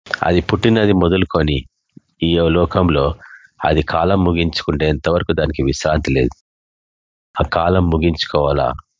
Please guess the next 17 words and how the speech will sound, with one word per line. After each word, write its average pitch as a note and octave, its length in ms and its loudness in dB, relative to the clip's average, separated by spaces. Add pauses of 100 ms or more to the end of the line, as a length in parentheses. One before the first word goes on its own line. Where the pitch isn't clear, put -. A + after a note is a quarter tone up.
(240)
అంటే, G2+ 400 0 (500)
ఒక F2 140 0
కాలం G#2 460 0
నీకు F#2 200 0
సిద్ధపరచబడింది. D2+ 840 -2
ప్రతి D2+ 340 -2
ఒక్కరికి E2+ 420 0 (100)
ఒక D#2+ 140 -2
కాలం, D2 420 -2 (220)
ఒక D#2 140 -2
సమయం. C#2+ 480 0 (680)
ఆ - 20 -2
సమయంలో G#2 840 0
అన్ని G2 320 2 (120)
పనులు F2+ 240 0
మనం E2+ 280 0
ముగించుకోవాలా. C#2+ 800 -2